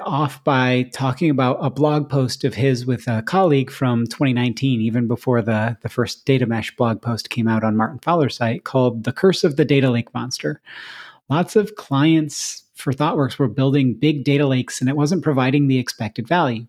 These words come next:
something that <laughs> Zhamak really dug into as well. There was an expectation that if you ingested and processed as much of your data as you could,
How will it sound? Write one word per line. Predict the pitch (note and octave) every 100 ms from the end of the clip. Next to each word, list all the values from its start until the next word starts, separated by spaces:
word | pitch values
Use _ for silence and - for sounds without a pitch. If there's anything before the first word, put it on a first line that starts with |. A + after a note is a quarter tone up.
| _
something | A#2+ - B2
that | A#2 -
<laughs> | - - -
Zhamak | B2+ C3 A#2+ -
really | C#3 B2
dug | B2 A#2+ A#2+
into | A2+ A#2+ A#2
as | G#2+
well. | C#3+ - - - - - _
There | D#3+
was | E3+ D#3+
an | E3+
expectation | F#3 - - F#3+ - D3 C#3+ D#3+ C#3
that | C3 B2+
if | C3
you | C3 C3 D#3
ingested | C3 C3 D#3 - D#3+
and | C#3+ B2
processed | C#3+ C#3 C3 D3 -
as | G#3+ B2+
much | B2 C#3+ C#3+
of | E3+ C#3
your | D3 C3 C3+ - - _
data | D3+ D#3 C#3+
as | C3 A#2
you | A#2+
could, | - A3 D#3 C3 A#2+